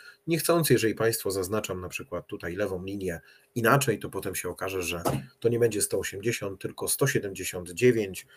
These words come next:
albo sto osiemdziesiąt pięć, albo wysokość państwu nie wyjdzie. Więc ja bym proponował, żeby używać tutaj <clears throat> cyfr. Podaję jeden osiem zero i teraz, żeby przejść do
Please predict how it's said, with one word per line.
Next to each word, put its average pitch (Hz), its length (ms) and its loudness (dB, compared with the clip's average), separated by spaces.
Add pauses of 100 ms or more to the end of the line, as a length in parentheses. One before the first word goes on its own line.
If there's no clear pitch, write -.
(220)
albo 117 200 2
sto 98 180 0
osiemdziesiąt 87 540 -8
pięć, 123 360 2
albo 80 160 -4
wysokość 113 400 0
państwu 104 320 -2
nie 98 140 -4
wyjdzie. 92 380 -4 (600)
Więc 170 180 6
ja 147 60 8
bym 120 140 6
proponował, 104 540 2
żeby 107 400 6 (240)
używać 143 360 8
tutaj 92 400 -2 (360)
<clears throat> 147 420 6
cyfr. - 300 8 (400)
Podaję 104 440 6 (240)
jeden 104 440 4
osiem 85 380 -4
zero 156 440 4 (520)
i 135 80 2
teraz, 123 400 2
żeby 113 280 2
przejść - 640 6
do 107 440 6